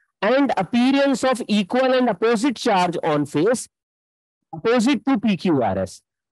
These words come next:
A potential difference along Z axis is thus developed. Charge accumulation continues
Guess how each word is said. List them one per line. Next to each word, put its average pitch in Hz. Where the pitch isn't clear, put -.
A 160
potential 233
difference 233
along 175
Z 127
axis 143
is 147
thus 233
developed. 180
Charge 240
accumulation 233
continues 208